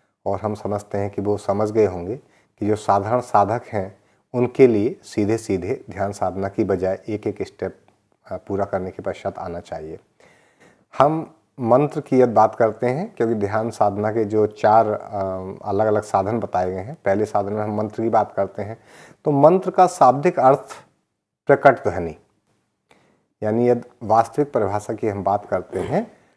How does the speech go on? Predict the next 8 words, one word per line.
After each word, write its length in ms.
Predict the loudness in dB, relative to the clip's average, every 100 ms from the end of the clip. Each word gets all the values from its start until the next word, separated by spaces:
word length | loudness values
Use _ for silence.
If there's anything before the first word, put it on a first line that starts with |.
| _ _
तो 220 | -2 -2 -4
जिसके 540 | -2 -2 -2 6 8 8
मनन 460 | 6 2 2 0
से, 440 | -2 0 0 0 -6 -6
उच्चारण 640 | -6 -4 0 2 2 0
से, 540 | -4 2 4 4 0 -10 _ _ 0
बोलने 460 | 4 6 4 2
से 320 | 2 2 0